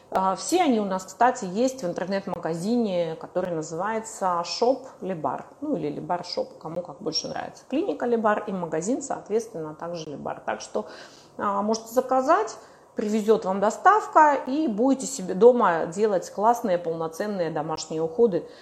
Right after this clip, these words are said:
такие, как положено. Так, поможет ли I P L при розация один-два раза? А, пропадет эффект и через сколько?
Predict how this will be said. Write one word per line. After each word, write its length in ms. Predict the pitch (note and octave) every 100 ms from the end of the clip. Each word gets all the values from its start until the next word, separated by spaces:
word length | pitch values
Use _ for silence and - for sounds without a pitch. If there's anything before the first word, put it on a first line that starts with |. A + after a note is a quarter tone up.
| - -
такие, 680 | E3+ - A3 A#3 A3+ G#3+ G#3+ -
как 360 | D#3+ E3 -
положено. 560 | F#3+ D#3+ - - - - - - - - - - - - - -
Так, 300 | F3 B2+ - - - - - - -
поможет 680 | A3+ C#4+ A4+ F4+ D4 - -
ли 260 | A#3+ D4+
I 220 | B3 G#3
P 360 | G3+ A#3+ B3 C4
L 40 |
при 280 | - A3 G3
розация 800 | D#3+ D#3+ F#3+ D#4+ - - B3+ B3
один-два 680 | - F3 F3+ A#3+ A3+ D#3+ F#3
раза? 500 | E3 C3 D#3+ C3 -
А, 300 | - F3+ C#3 D3 -
пропадет 600 | F3 - F3+ G3 F#4 -
эффект 500 | G3+ - B3 D4+ - -
и 120 | A3+
через 400 | - G3+ G3 -
сколько? 600 | - F#3 D#3+ - -